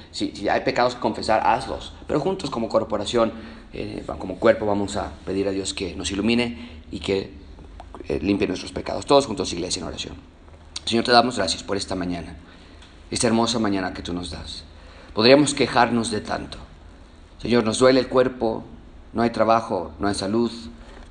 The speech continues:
no podemos estar juntos, los negocios han cerrado, la vida se ha compl-, se ha vuelto más compleja de lo que ya era. Extrañamos ver a nuestros seres queridos, a nuestros amigos, nuestra vida normal.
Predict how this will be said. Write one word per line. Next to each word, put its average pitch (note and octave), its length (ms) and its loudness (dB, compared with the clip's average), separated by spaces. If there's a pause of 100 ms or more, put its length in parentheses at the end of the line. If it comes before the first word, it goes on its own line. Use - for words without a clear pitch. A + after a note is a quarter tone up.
no F#2 120 -6
podemos A2 300 2
estar F#2+ 280 -4
juntos, B2+ 460 -2
los G2 160 -6
negocios A2 460 0
han G2 120 -4
cerrado, A2 560 0 (1040)
la G#2 140 -2
vida A#2 240 2
se A2 80 -6
ha - 80 -6
compl-, G2+ 280 -8 (120)
se G#2 120 -4
ha G2 40 -2
vuelto G2+ 340 0
más A2+ 180 -2
compleja A2 440 -2
de G#2 60 -2
lo G2 100 -6
que G2 80 -8
ya F#2+ 180 -2
era. G2+ 300 -4 (2500)
Extrañamos A#2 760 2
ver A2 160 4
a G#2 60 6
nuestros F#2+ 280 -6
seres G2+ 220 -2
queridos, G2+ 420 -2
a F#2+ 60 -8
nuestros - 300 -8
amigos, F#2+ 680 -4
nuestra F#2 300 -6
vida G#2 180 2
normal. F#2 440 -4